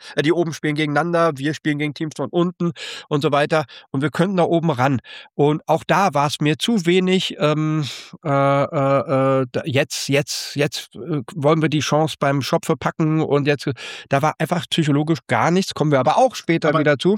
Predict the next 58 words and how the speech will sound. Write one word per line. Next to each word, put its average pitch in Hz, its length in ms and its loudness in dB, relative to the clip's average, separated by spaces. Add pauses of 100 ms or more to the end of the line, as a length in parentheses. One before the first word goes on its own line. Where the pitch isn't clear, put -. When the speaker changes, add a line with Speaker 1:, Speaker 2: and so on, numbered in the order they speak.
(140)
Speaker 2:
wo 147 160 -2
wir 165 80 4
ja 156 100 6
hin 156 220 0
wollten, 185 260 0
ist - 160 -8
ja, 160 120 4 (100)
was 135 160 -2
war 131 160 4
jetzt 135 180 -2
die 139 60 -6
Konsequenz 117 760 0
aus - 300 -8
dessen? 98 400 -6 (640)
Also 120 220 -2
wir 127 100 2
haben 147 140 2
ja 160 80 4
jetzt - 340 -2
sozusagen, 135 720 -2
es 131 160 -6
ist 165 100 -6
ja 147 120 2
nicht 151 180 -4
nur 131 140 2
das 117 160 0
letzte 131 340 -2
Jahr, 180 180 2
sondern 131 260 0
wir 127 60 4
haben 131 120 2
ja 131 80 2
über 131 180 2
drei 117 240 2
Jahre 127 220 2
eigentlich 117 240 -2
dasselbe 113 420 0
gemacht. 170 340 -2
Wir 135 80 2
haben 127 120 2
die 123 100 -4
Ziele 160 480 0 (480)
finanzieller 175 560 2
Natur 160 540 2 (180)
als 120 380 -2
auch, 107 420 -4
ähm, 101 400 -4 (380)
sportlicher 165 560 2
Natur, 170 300 2
und 127 60 2
das 123 120 0
ist 135 100 -6
ja 135 80 2
auch 123 120 -2
miteinander 120 420 0
verwoben, 123 480 0
nicht 117 240 -2
erreicht. 131 520 -2